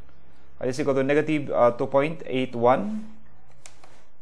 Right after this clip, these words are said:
Okay, eight one one kilonewtons. Then, okay, may konting discrepancy lang, but approximately equal to zero for the shear, uh, diagram. Okay, then for the maximum moment,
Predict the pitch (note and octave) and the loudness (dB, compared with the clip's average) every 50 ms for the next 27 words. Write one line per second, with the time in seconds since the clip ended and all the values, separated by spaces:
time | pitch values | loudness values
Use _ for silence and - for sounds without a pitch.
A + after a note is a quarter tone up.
0 | - - G2 G2 - - - C3+ C3 - C3+ C3 B2+ A#2+ B2 A#2 A#2 G#2+ F#2 F#2 | -6 -6 -6 -6 -4 -4 -4 -4 -2 2 4 4 4 6 4 4 4 4 2 0
1 | F#2 - - - - A2 A2 G#2+ G2+ G#2 G2+ G2 - - - - - - - A2 | -4 -6 -8 -4 -2 0 0 2 0 0 -2 -2 -4 -4 -4 -4 -8 -4 2 4
2 | A#2+ - - F#3+ F#3 F3+ - - - - G#2 G2+ G2+ - A2+ G#2+ A2 G#2+ C#3 C3+ | 4 4 4 2 -2 -6 -8 -6 -4 -2 -2 -2 -2 -4 -4 -4 -2 2 2 0
3 | C3+ - E3 D#3+ D#3 - - D3+ D3+ D3+ C#3+ C#3 C3 - D3+ C#3+ C3+ A#2 A2+ A2+ | 2 0 -4 -4 -4 -4 0 0 0 2 0 -2 0 2 2 2 4 4 2 0
4 | - - G2+ B2 B2 - - - A#2+ B2+ A#2+ - B2 A#2+ - - C#3 C3+ C3 - | 0 0 -2 -2 -4 -4 -4 -2 0 0 0 0 0 0 2 2 2 2 2 0
5 | - E3 D#3+ C3+ B2+ B2 B2+ A#2+ G#2+ G#2 G#2+ G#2 - C#3 C#3+ E3 F3+ F3+ F#3 - | 2 2 4 4 4 2 2 0 0 0 0 0 0 2 2 2 2 0 -4 -8
6 | - - - - - - - - - - - A2 G#2+ G2+ F#2+ G2 F#2 F#2+ G2+ G2 | -8 -8 -8 -8 -8 -10 -10 -8 -8 -6 -2 0 0 0 2 0 0 2 0 0
7 | G2 G#2+ G#2 G2+ - - - - - - - - - - - - - - - - | 0 0 0 0 0 -2 -8 -8 -8 -8 -8 -8 -8 -8 -8 -8 -8 -8 -8 -4
8 | - B2+ C3+ C3+ C3+ D3 D3 D3+ D#3 D#3 D3+ - D#3+ D3+ D3 D3 D#3+ G3 A3 G#3+ | -2 0 2 2 4 4 2 2 2 -2 0 0 2 2 2 2 2 2 0 0
9 | G#3+ - A3 G3+ F#3 F#3 F3+ F3+ E3+ E3+ F3 E3+ E3 E3 D#3 B2 A2 A#2 C3+ - | 0 0 0 2 2 2 2 2 2 4 4 6 6 4 4 2 0 0 -2 -4